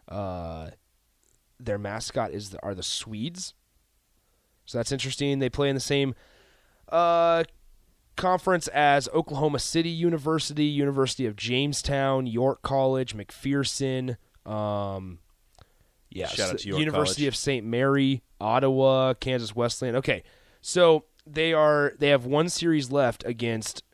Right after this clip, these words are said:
Speaker 1: Southwestern College on the road in Winsfield, Kansas. Uh, but
Speaker 2: If,
Speaker 1: unfortunately,
Speaker 2: if I was that team, I'm not putting paint thinner in the water. But what I am gonna do is just get, like, a bottle, an empty bottle of nothing,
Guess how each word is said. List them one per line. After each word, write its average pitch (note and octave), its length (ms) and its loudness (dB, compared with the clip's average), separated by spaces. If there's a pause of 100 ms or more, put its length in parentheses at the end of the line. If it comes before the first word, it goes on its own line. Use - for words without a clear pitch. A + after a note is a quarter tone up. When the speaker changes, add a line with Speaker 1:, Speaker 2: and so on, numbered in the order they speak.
(100)
Speaker 1:
Southwestern C3 760 0
College B2 420 0
on A2+ 160 -4
the A2 60 -6
road A2+ 280 0
in G2+ 140 -6
Winsfield, A2+ 560 -6
Kansas. F#2 600 -8 (640)
Uh, G2+ 280 -4
but G#2+ 160 0
Speaker 2:
If, A2+ 200 -4
Speaker 1:
unfortunately, C#3 580 2
Speaker 2:
if B2 40 2
I C3+ 180 8
was D#3 240 0
that A#2 260 2
team, F#2+ 420 -8 (1120)
I'm A2 300 0
not A2 220 0
putting D3+ 180 0
paint C#3 200 -4
thinner B2+ 160 -2
in B2+ 60 0
the A#2+ 60 -2
water. G#2+ 400 0 (440)
But A2 120 -4
what A2 80 2
I A2 40 2
am A#2 180 0
gonna A#2+ 180 -2
do G#2 200 -4
is G2+ 220 -6
just G#2 220 -8
get, G#2+ 100 -6
like, G#2 160 -4
a G#2 80 -4
bottle, F#2+ 380 -4
an G2 160 -10
empty C3+ 240 -6
bottle A#2+ 460 4
of G2+ 180 -6
nothing, A2 380 -4